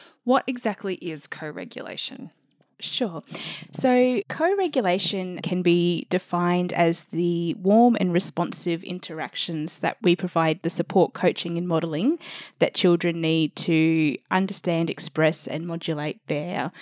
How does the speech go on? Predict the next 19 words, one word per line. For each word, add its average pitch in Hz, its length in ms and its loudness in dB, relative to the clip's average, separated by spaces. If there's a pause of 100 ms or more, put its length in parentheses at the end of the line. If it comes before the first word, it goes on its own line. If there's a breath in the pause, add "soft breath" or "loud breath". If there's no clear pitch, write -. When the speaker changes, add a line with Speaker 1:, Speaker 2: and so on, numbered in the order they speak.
(340 loud breath)
Speaker 2:
um, 151 180 -4
emotions, 151 580 -2
thoughts, - 420 -4
feelings 151 760 4
and 180 100 0
behaviours, 190 540 0
essentially. 170 760 -2 (520 loud breath)
So 180 840 2 (100)
we 180 580 -6 (320 loud breath)
want 196 600 -4
to 170 580 2
co-regulate, 165 760 2
children 180 320 2
need 175 180 0
us 160 120 -4
to 175 100 -6
co-regulate 160 880 -2 (100)
with - 380 0
them - 240 4